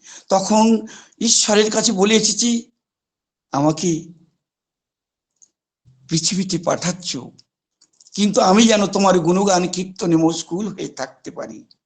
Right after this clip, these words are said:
সেই আশীর্বাদ, সেই করার জন্য তুমি আমাকে পাঠাও, আমি যেমন তোমার গুণগানে মুখরিত হয়ে উঠি, এসে সব ভুলে যাই।"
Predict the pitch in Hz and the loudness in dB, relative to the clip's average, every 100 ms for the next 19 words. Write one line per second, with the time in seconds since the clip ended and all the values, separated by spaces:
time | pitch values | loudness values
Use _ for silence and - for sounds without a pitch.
0 | _ _ _ _ _ _ _ - 180 185 | _ _ _ _ _ _ _ -2 2 4
1 | 175 170 - 226 202 185 180 - - - | 4 2 0 -2 -2 0 0 -2 -6 2
2 | 196 220 190 190 208 226 247 220 185 170 | 2 2 2 4 4 0 -2 -4 -2 0
3 | 160 147 143 - 156 - 127 - 120 143 | 0 0 -4 -8 -10 -6 -8 -8 -14 -14
4 | _ _ _ _ _ _ - 151 165 165 | _ _ _ _ _ _ 0 2 2 2
5 | 151 143 151 151 147 147 - - - 135 | 0 -2 -2 -2 -2 -6 -12 -20 -6 2
6 | 160 170 170 160 156 - - _ _ _ | 4 4 4 2 2 -4 -20 _ _ _
7 | _ - - 160 165 139 151 147 127 127 | _ -10 -2 0 0 -4 -8 -8 -10 -10
8 | 123 113 - - _ - 131 156 - 123 | -14 -14 -20 -20 _ -6 -4 -4 -6 -8
9 | - 117 113 117 - - | -10 -12 -10 -10 -12 -14